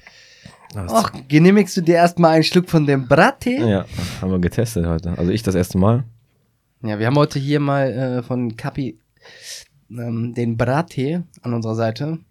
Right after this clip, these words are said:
Speaker 2: weil es ist noch ein bisschen früh für Bier. <laughs> Und
Speaker 1: Es ist niemals zu früh für Bier.
Speaker 2: Ja, Leute, ich kann Wodka trinken.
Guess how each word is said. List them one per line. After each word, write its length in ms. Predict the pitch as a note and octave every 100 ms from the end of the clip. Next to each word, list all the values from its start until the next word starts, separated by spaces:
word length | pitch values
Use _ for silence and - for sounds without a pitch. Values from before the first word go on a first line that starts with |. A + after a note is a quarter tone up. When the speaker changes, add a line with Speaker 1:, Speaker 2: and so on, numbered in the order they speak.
| _
Speaker 2:
weil 140 | - A2
es 100 | A2
ist 40 |
noch 80 | B2+
ein 40 | B2
bisschen 200 | A#2 C3
früh 220 | - C#3
für 120 | C#3
Bier. 260 | B2 C3+ - - - - - - _ _ _ -
<laughs> 160 | - - - - - - C3+ _ - - _
Und 640 | - A2+ A2 A2 A2 A2 - -
Speaker 1:
Es 140 | E2
ist 40 |
niemals 300 | F2 F2 E2
zu 80 | -
früh 220 | E2 F2+
für 120 | D#2+ F2
Bier. 360 | F2+ E2+ D#2+ - - - D#2+ - _
Speaker 2:
Ja, 200 | - F#2+ F#2
Leute, 420 | F#2 F#2 F#2+ G2 F#2
ich 280 | F2+ -
kann 300 | - G#2 A2
Wodka 300 | A#2+ - -
trinken. 520 | - - F2 - F2